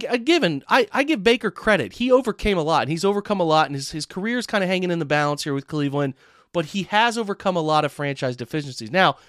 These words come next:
the past two years, the Browns have gotten a lot of things right to, to help him, give him every single thing he needs, but that doesn't erase the damage that was done with the mistakes made in the first two years. So, like, I get it.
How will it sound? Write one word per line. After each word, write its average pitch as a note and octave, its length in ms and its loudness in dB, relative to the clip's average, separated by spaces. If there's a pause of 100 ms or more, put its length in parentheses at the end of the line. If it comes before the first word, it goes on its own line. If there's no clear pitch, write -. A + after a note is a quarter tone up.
(160)
the D3 80 -12
past F3 260 -2
two - 140 -2
years, G#3 240 4
the D3+ 80 -4
Browns D3+ 300 0
have B2+ 100 -12
gotten C#3+ 240 0
a B2+ 40 0
lot C3+ 180 2
of A#2 40 -10
things A#2+ 240 -8
right C#3 400 2 (600)
to, C3+ 220 -4
to C#3 180 -4
help F#3+ 400 4
him, B2+ 160 -2
give B2+ 260 2
him D3+ 140 -4 (120)
every E3+ 260 0
single D#3 260 -2
thing C#3 180 -4
he C3 80 -2
needs, F3 320 -2 (260)
but C3+ 120 -8
that F3+ 180 2
doesn't G#3+ 260 2
erase E3+ 360 0
the D#3 100 -4
damage D#3 500 -4
that C3 200 -6
was C3 160 -6
done C#3 500 0 (260)
with C#3+ 120 -6
the C#3 80 -4
mistakes C#3+ 440 -2
made C#3+ 380 0
in C3 80 -4
the B2 60 -6
first - 400 -8 (100)
two G#3 240 0
years. G2+ 340 -4
So, E3 200 0
like, D#3 320 2 (760)
I D#3 80 0
get E3+ 300 4
it. D3 180 2